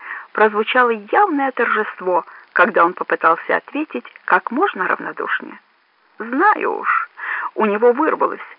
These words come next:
потом сам спохватился, да я уже услышал. А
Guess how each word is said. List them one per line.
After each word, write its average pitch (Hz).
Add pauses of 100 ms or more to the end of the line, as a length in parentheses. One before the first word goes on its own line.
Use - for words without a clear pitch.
(140)
потом - (120)
сам 120
спохватился, - (280)
да -
я 440
уже 180
услышал. - (540)
А 175